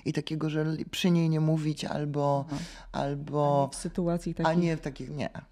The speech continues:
Speaker 1: nie, myślę, że nie. Myślę, że to, to t-, w-, pozycja tutaj niewiele zmienia. Ja myślę, że w ogóle ludzie, którzy są przemocowi albo którzy są wręcz, wręcz takimi drapieżcami przemocowymi,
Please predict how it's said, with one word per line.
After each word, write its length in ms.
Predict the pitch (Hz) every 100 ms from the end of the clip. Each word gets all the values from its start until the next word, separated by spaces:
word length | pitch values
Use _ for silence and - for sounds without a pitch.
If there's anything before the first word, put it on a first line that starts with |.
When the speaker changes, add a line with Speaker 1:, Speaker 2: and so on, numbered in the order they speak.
| _
Speaker 1:
nie, 320 | - - - -
myślę, 240 | - - -
że 120 | - -
nie. 60 | - _ _
Myślę, 220 | 160 143 156
że 100 | 147
to, 180 | 151
to 180 | 143 147
t-, 140 | 131 -
w-, 380 | 135 139 135 151
pozycja 420 | 147 143 143 - 131 127 - -
tutaj 300 | 165 123 117
niewiele 520 | 117 101 95 87 62 55 50 50 62
zmienia. 380 | 113 117 107 - - - -
Ja 100 | 147
myślę, 240 | 151 -
że 120 | 151
w 60 | 143
ogóle 300 | 151 151 143
ludzie, 300 | 147 156 143
którzy 360 | - 156 143 139
są 320 | - 151 147
przemocowi 840 | - 143 143 - 160 139 139 165 - - - - -
albo 280 | 131 135 135
którzy 320 | - 135 131
są 200 | - 143
wręcz, 260 | 139 135 -
wręcz 400 | - 139 139 -
takimi 340 | 143 143 139
drapieżcami 840 | 143 180 139 - - 165 104 110
przemocowymi, 920 | - 131 127 127 131 123 127 135 202